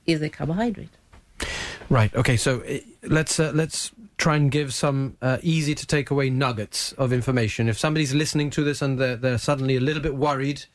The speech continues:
Speaker 2: uh, because maybe diabetes runs in their family and, uh, and they like their biscuits and their favourite food is pasta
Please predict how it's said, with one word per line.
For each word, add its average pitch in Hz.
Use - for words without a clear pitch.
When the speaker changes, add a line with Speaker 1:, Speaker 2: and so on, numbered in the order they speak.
Speaker 2:
uh, 120
because 117
maybe 123
diabetes 127
runs 131
in 135
their 139
family 131
and, 123
uh, 123
and 120
they 120
like 127
their 147
biscuits 143
and 123
their 123
favourite 131
food 156
is 156
pasta 151